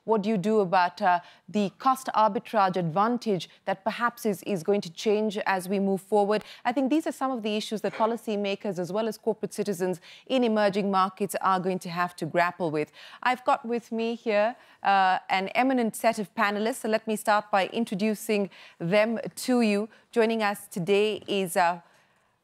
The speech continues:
Mehmet Semsik, the Deputy Prime Minister of Turkey. Appreciate you joining us on the program. Malusi Gigaba, Minister of Finance from South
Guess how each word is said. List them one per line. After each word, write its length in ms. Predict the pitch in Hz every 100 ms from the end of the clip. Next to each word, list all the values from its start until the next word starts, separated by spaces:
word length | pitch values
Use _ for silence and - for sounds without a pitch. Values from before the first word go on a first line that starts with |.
| _
Mehmet 340 | 214 240 247 240
Semsik, 420 | 254 233 240 233
the 80 | 214
Deputy 340 | 214 220 214
Prime 260 | - 202 202
Minister 480 | 208 202 - 196 -
of 220 | 175 -
Turkey. 440 | - 208 202 - 220
Appreciate 520 | - 202 - 208 -
you 60 |
joining 260 | 180 190 196
us 180 | 190 -
on 260 | - 180 185
the 40 |
program. 540 | - 208 196 208 220 - - -
Malusi 400 | 233 262 262 254
Gigaba, 480 | 202 202 220 208 220
Minister 380 | 208 220 - 220
of 80 |
Finance 460 | - 202 196 202 202
from 160 | - 185
South 280 | - 180